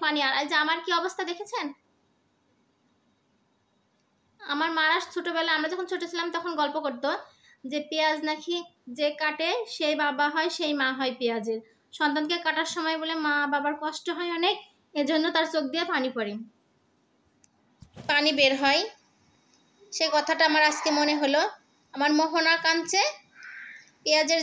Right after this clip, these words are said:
ঝাঁজে, আমিও কান্না, সেই কান্না, চোখ দিয়ে ঝপঝপ করে পানি পড়ছে। এই যে মোহনার চোখ মুছাই দিচ্ছি আমি, দেখেন মোহনা সত্যি কি কান্না করছে, চোখ দিয়ে ঝপঝপ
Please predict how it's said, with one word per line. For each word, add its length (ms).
ঝাঁজে, 320
আমিও 320
কান্না, 380
সেই 300
কান্না, 340
চোখ 180
দিয়ে 160
ঝপঝপ 360
করে 160
পানি 240
পড়ছে। 360
এই 180
যে 80
মোহনার 440
চোখ 200
মুছাই 320
দিচ্ছি 280
আমি, 140
দেখেন 220
মোহনা 220
সত্যি 360
কি 80
কান্না 260
করছে, 340
চোখ 200
দিয়ে 180
ঝপঝপ 280